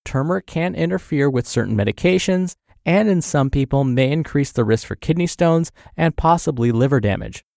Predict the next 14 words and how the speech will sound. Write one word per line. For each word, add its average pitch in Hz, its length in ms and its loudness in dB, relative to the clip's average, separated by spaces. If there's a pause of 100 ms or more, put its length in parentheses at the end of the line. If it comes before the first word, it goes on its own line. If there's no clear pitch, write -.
(100)
So - 240 -2
as 131 220 -2
always, 156 400 0 (120)
ask 160 320 -8
your 160 120 -4
doctor 139 320 0
about 131 260 0
taking 120 380 -4 (120)
either 113 300 0
cinnamon 175 520 0 (280)
or 131 200 2
turmeric. 139 520 0 (720)
Now, 135 200 0 (320)
turmeric 233 500 -2